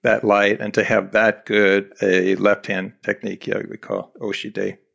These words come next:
And, uh, when I had a chance to ask Doctor Bear, like, he appreciated that I brought him to the U S so many times. And, you know, he had a big group in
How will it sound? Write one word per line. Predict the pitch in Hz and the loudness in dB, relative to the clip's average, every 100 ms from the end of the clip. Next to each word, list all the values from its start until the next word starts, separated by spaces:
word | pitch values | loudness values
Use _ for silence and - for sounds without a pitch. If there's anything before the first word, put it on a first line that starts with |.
| _ | _
And, | 131 104 101 101 | -2 0 2 2
uh, | 101 | 2
when | 117 123 | 2 2
I | 127 | 4
had | 135 131 | 2 0
a | |
chance | 123 131 135 127 | 0 0 0 0
to | 143 | 0
ask | 117 120 - - | 2 0 -2 -2
Doctor | 120 117 - 98 | 0 0 -4 -2
Bear, | 104 107 107 113 - | 2 4 4 2 -2
like, | 120 107 | -2 0
he | 110 98 110 _ - | 0 -2 -4 _ -6
appreciated | 107 - 117 - 104 98 98 98 | -6 -2 0 0 2 2 2 2
that | 95 | 2
I | 92 | 2
brought | 98 95 98 | 0 0 0
him | 92 | -2
to | 107 | -6
the | 98 | -4
U | 95 | 0
S | 98 - | 0 0
so | - | -6
many | 98 98 | -4 -4
times. | 98 - 98 98 101 101 - | -6 -6 -4 -2 -4 -6 -10
And, | 92 92 _ _ | -10 -12 _ _
you | - | -8
know, | 107 92 - - | -2 -4 -4 -8
he | 117 113 - _ _ | -2 -2 -4 _ _
had | - 117 | 2 2
a | 98 | 2
big | 98 131 117 | 0 0 0
group | 104 110 107 | 0 0 0
in | 113 101 95 | -4 -4 -8